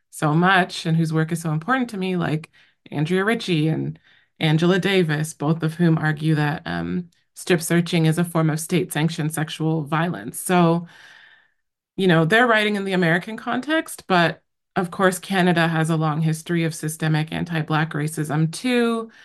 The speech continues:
And, you know, we need to understand, understand strip searching in that context. Um, so that's sort of where my work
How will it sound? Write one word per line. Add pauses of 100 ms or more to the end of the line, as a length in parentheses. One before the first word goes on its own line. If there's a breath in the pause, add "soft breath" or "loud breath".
(420 loud breath)
And, (220)
you
know,
we
need
to
understand,
understand
strip
searching (420 soft breath)
in
that
context. (760 soft breath)
Um,
so (720 soft breath)
that's
sort
of
where
my
work